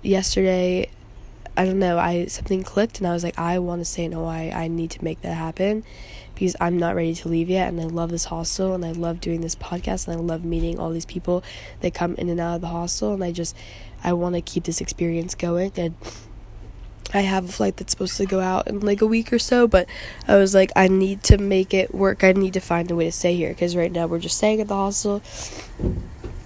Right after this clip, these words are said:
So yesterday, I just walked up to the woman that runs the hostel, and I was like, "Hey,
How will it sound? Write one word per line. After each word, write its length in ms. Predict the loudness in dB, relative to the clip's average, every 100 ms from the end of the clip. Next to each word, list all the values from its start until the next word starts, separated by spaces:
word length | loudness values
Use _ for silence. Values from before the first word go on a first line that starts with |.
| -8 -8
So 160 | 2 6
yesterday, 640 | 8 8 8 8 6 6 2 -10 -10 4
I 160 | 4
just 420 | 6 4 2 -2 -6 0
walked 540 | 4 6 6 4 -2
up 220 | 2 2 0 -14 -18 -6
to 480 | 2 6 8 6 4
the 380 | 2 2 2 -2 -6 -16 -8
woman 460 | -2 4 4 4 0
that 120 | -2 -4
runs 380 | 2 2 4 2
the 80 | 0
hostel, 340 | 0 2 2
and 80 | 2
I 60 | 0
was 100 | -4
like, 120 | 2
"Hey, 260 | 4 2